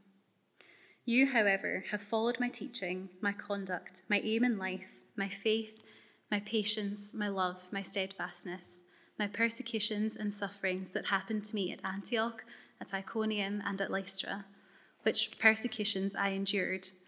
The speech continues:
yet from them all the Lord rescued me. Indeed, all who desire to live a godly life in Christ Jesus will be persecuted, while evil people and impostors will go on from bad to worse, deceiving and being deceived.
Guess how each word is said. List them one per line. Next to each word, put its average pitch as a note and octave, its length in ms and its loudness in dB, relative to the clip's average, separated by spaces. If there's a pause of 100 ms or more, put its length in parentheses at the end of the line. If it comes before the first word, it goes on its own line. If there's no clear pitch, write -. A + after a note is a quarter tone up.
(440)
yet G#3 220 4
from A3+ 320 2
them A3 140 0
all F3+ 360 0 (100)
the G3+ 80 -2
Lord F#3+ 280 -2
rescued F#3 440 -6
me. F#3 220 -12 (600)
Indeed, G#3+ 440 2 (340)
all A3 200 6
who B3+ 120 2
desire G3+ 400 4
to G3+ 160 -2
live G3 140 0
a G3 40 -8
godly G3+ 380 0
life F#3+ 340 0
in G#3 140 -2
Christ G3+ 320 -2
Jesus F3+ 480 0
will G3 160 -2
be G3+ 100 -4
persecuted, G3 800 -4 (460)
while F#3+ 180 4
evil A3+ 240 2
people G3 440 0
and F#3+ 180 -2
impostors G3 760 0
will G3 120 -2
go G3+ 180 0
on G3 220 0
from F#3+ 180 -4
bad F#3+ 300 2
to A3+ 120 -2
worse, - 420 0 (120)
deceiving F#3 580 0
and F#3+ 140 -2
being G#3 240 0
deceived. F#3 560 -6